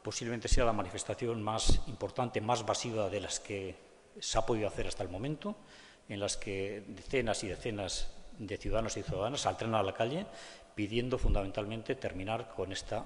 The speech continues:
situación y dar pasos fundamentalmente hacia la convivencia. Le hemos invitado a participar en esta, eh, manifestación y nosotros encantados de que pueda, eh, acudir.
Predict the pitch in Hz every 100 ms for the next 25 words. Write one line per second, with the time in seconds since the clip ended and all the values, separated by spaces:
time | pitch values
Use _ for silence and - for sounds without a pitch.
0 | - - - - - 220 - - - -
1 | - 104 123 127 113 123 143 - 107 92
2 | 95 104 113 135 120 - 139 131 - 87
3 | 87 87 - 82 - - - - - 131
4 | 135 127 101 98 87 90 - - - -
5 | - 98 - 90 90 117 87 - - -
6 | - - 98 110 - 104 95 92 92 -
7 | - - - - - - 98 92 98 -
8 | - - _ - 98 - - - 190 214
9 | - - - - - - 123 151 - -
10 | - - - 98 - 104 92 90 - 139
11 | - - - 92 - - 101 110 123 -
12 | - 110 - - 113